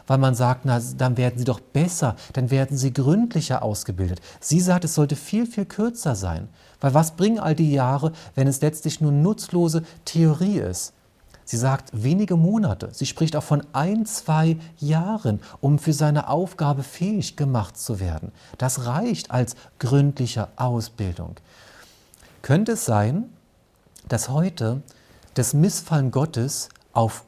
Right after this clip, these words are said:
unserem System, wie wir auch heute ausbilden, liegt? Unser System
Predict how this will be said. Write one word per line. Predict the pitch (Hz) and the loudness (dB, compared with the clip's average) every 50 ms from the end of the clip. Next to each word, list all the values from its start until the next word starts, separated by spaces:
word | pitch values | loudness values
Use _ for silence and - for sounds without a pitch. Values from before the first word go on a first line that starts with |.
| _ _ | _ _
unserem | 131 139 151 156 156 170 165 160 156 156 156 151 - _ - | 2 4 4 4 2 0 -2 0 0 0 0 -2 -4 _ -12
System, | - - 117 113 - - - - 131 135 143 151 139 101 | -6 -4 -4 -4 -4 -6 -6 -4 -4 -2 -2 -2 -4 -4
wie | 90 104 98 90 87 | -4 -2 -2 -2 0
wir | 110 131 156 160 - | 2 2 2 2 0
auch | 143 135 - - | -2 -6 -4 -4
heute | - 127 123 127 127 - 139 139 - - | -2 0 0 0 0 -2 -4 -4 -6 -4
ausbilden, | - 117 117 131 135 - - - 131 131 127 135 143 143 - - _ _ | -2 0 0 0 -2 -6 -4 -2 -2 -2 0 -2 -4 -6 -8 -12 _ _
liegt? | 123 120 139 202 226 - - - - _ _ _ _ _ _ _ - - - - | -4 -2 -2 -4 -4 -8 -14 -20 -20 _ _ _ _ _ _ _ -20 -20 -2 2
Unser | 147 175 202 214 208 226 202 | 4 6 6 6 4 2 0
System | 165 156 156 139 - - - 156 147 143 151 160 | 0 -2 -4 -6 -6 -4 -2 0 2 2 0 -2